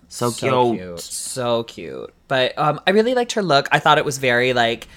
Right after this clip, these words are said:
Speaker 2: very pretty, very Jada with the red and the leopard print and the, and the leather.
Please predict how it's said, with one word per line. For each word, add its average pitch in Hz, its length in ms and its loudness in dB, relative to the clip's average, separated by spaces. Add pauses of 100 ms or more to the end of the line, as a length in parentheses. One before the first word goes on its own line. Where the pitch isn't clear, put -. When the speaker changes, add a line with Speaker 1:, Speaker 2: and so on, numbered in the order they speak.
(240)
Speaker 2:
very 147 360 4
pretty, 127 680 -6
very 131 360 0
Jada 117 520 2
with 123 160 -4
the 123 80 -4
red 113 920 -2
and 107 400 -6
the - 140 -10
leopard 110 360 -4
print 113 360 -6
and 113 80 -8 (180)
the, - 100 -20
and 117 220 -6
the 104 180 -8
leather. 110 640 -4